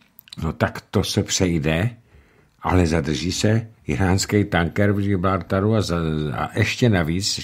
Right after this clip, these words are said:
Gibraltar patří, eh, je to na španělském území, patří to Anglii a za-, za-, zadrželo ho tam š-, anglický komando.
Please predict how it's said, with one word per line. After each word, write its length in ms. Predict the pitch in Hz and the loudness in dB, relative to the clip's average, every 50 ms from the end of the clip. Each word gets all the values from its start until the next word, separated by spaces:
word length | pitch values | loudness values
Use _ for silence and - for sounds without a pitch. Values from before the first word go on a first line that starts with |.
| - - | -6 -4
Gibraltar 680 | 85 71 80 80 87 92 90 - - 113 107 107 113 117 117 | -4 -2 -2 -2 -2 -4 -4 -4 -2 0 0 0 0 -2 -4
patří, 600 | - 95 90 - - - - 120 113 98 82 71 - - _ _ - - - _ - | -4 -4 -4 -4 -4 -6 -2 -2 -2 -2 -2 -4 -6 -10 _ _ -20 -20 -20 _ -14
eh, 280 | - 76 76 71 69 73 | -10 -8 -8 -6 -6 -2
je 140 | 87 95 95 | -2 -2 -2
to 140 | - - 110 | 0 0 0
na 120 | 98 82 | 0 0
španělském 840 | - - - 90 90 90 87 87 85 - - - - 82 78 71 73 | -2 -4 -2 -2 0 0 0 0 -2 -2 -4 -6 -6 -6 -6 -4 -6
území, 320 | 73 65 71 73 78 82 | -6 -6 -6 -6 -6 -6
patří 420 | 78 - 87 - - - - 113 113 | -4 -4 -4 -4 -2 -2 -2 -2 -2
to 200 | 135 123 - - | -2 -4 -4 -2
Anglii 720 | 98 85 80 78 69 67 71 69 67 67 64 64 71 69 | -4 -2 -2 -2 -4 -4 -4 -4 -4 -4 -6 -6 -8 -8
a 120 | - - | -8 -8
za-, 220 | - - 85 78 69 | -6 -4 -4 -4 -4
za-, 260 | 80 78 73 80 82 76 | -4 -6 -4 -4 -4 -4
zadrželo 640 | 69 71 80 78 76 98 90 82 104 104 107 101 | -4 -4 -4 -2 0 0 0 2 2 2 2 0
ho 120 | 92 113 | 0 -2
tam 240 | 107 - 107 107 110 107 | -2 0 0 0 0 -2
š-, 220 | - - - - - - - | -4 -8 -14 -20 -16 -6 0
anglický 640 | - 95 98 95 90 104 98 101 - - 113 113 | 2 4 4 4 2 0 -2 -2 -4 -4 -4 -4
komando. 600 | 113 - 95 82 82 80 78 76 69 60 58 - | -2 -2 -2 -2 0 0 -2 -2 -4 -6 -8 -10